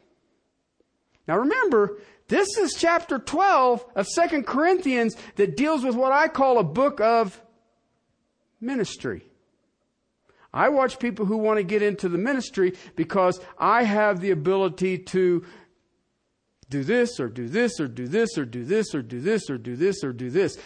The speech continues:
And you know what? You're wasting time.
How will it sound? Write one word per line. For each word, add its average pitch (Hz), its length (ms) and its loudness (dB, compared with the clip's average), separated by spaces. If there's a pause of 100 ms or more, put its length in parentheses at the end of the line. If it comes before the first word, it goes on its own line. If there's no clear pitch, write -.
(120)
And 139 120 -2
you 151 80 2
know 165 100 2
what? 220 500 0 (160)
You're 139 160 -6
wasting 180 560 -4
time. 113 400 -6